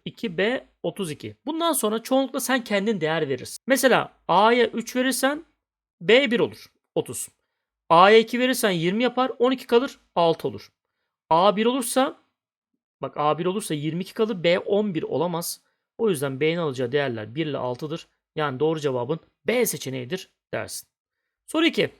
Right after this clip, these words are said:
A B C üç basamaklı ve B A iki basamaklı sayılar olmak üzere dediğin gibi sözel ifade olacak.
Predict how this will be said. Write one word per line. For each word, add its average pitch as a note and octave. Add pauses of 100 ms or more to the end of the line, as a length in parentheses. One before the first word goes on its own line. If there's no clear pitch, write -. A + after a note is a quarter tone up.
(240)
A A3+
B C#4
C C#4
üç C4+
basamaklı C4
ve B3+
B B3
A B3+
iki A#3+
basamaklı A#3+
sayılar A#3
olmak A#3
üzere C#3+ (160)
dediğin C#3+
gibi A#2
sözel C#3
ifade C3+
olacak. B2